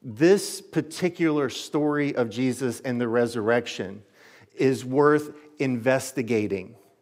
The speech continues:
because the promise is so good that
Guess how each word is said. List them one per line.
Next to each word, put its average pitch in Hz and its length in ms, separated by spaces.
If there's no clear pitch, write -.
because 147 480
the 127 100
promise 190 1120
is 147 220
so 220 360
good 196 520
that 160 580